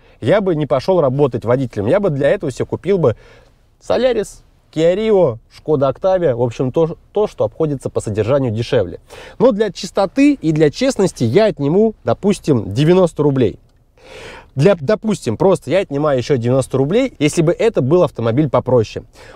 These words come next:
Вот сейчас у меня получается так, что чистыми на руки у меня остаётся двести рублей за один час. И вот что такое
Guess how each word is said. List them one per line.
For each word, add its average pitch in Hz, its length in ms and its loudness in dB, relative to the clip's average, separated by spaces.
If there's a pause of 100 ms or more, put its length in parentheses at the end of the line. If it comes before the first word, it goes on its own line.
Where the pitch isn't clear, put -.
Вот 143 140 2
сейчас 247 380 -2
у 165 60 -2
меня 180 160 0
получается 147 580 0
так, 220 220 -2
что 120 180 -2
чистыми 135 480 -2
на 131 180 2
руки - 240 -2
у 110 60 -2
меня 156 160 2
остаётся 151 420 -2
двести 131 420 0
рублей 117 320 2
за 117 120 2
один 113 260 0
час. 90 360 -4
И 127 80 -2
вот 180 160 2
что 220 240 0
такое 175 640 0